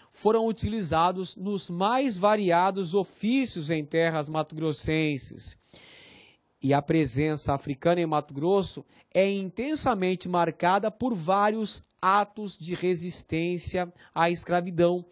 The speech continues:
como esses mencionados anteriormente. Um outro aspecto bem importante é analisarmos que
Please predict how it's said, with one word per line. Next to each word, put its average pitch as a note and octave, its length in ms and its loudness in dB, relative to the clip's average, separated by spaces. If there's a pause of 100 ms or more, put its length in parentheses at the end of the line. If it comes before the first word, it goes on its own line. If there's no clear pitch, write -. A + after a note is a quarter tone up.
(220)
como D#3 340 -2
esses F#3+ 420 0
mencionados D#3+ 880 0
anteriormente. D3 1040 0 (920)
Um G#3+ 100 -2
outro C#4+ 340 4
aspecto G3 720 0 (380)
bem A#3 340 2
importante F#3 760 0 (400)
é G#3 100 4
analisarmos G#3+ 800 2
que G#3 300 -6